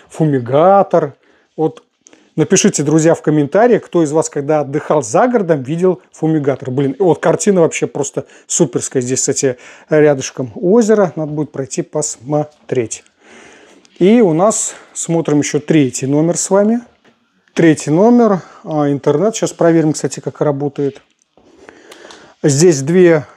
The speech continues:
раздельных кровати для вещей. Вот так прикольненько сделано. Не знаю, для грязных или,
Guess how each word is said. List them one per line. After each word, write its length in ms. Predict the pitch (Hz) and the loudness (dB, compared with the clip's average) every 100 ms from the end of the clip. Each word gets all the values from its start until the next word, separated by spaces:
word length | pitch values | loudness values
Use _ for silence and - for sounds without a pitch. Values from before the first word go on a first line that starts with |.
| - | -4
раздельных 600 | 160 156 147 147 139 - | -2 0 0 -2 -4 -4
кровати 680 | 151 156 214 254 - 208 170 _ _ _ _ _ _ _ - | -2 2 2 0 -2 -4 -4 _ _ _ _ _ _ _ -10
для 200 | 131 143 | 0 2
вещей. 600 | 139 139 - 190 233 214 | 2 0 0 2 0 -2
Вот 120 | 147 | -10
так 160 | 143 143 | -14 -10
прикольненько 520 | - 143 147 139 131 | -10 -6 -6 -6 -8
сделано. 280 | 123 131 135 | -10 -8 -4
Не 80 | 139 | -4
знаю, 180 | 135 127 | -2 -2
для 140 | 131 | -2
грязных 440 | 127 180 175 147 | 2 2 0 -4
или, 120 | 127 | -10